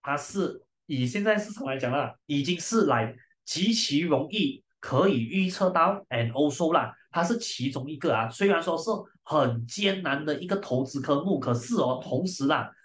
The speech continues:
要是你愿意花一些时间跟精力去 study 它的话啦，它是一个可以很容易被，you know，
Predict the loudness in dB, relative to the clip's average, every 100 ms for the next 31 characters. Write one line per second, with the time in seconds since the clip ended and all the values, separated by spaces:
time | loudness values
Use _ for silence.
0 | _ 2 4 4 2 0 0 -2 -2 0
1 | 0 0 -2 -2 2 2 2 -2 -4 -6
2 | -4 -2 -2 -2 -2 -2 -4 -8 -6 -4
3 | -4 -2 -2 0 -2 0 -2 -2 -2 2
4 | 0 -2 -8 -20 _ -8 -4 -2 -4 -8
5 | -6 -2 -2 -2 -6 0 2 2 -2 -2
6 | -2 -6 _ _ 2 4 4 2 0 -2
7 | -4 -2 -2 -2 -2 -8 _ -2 0 2
8 | 0 -4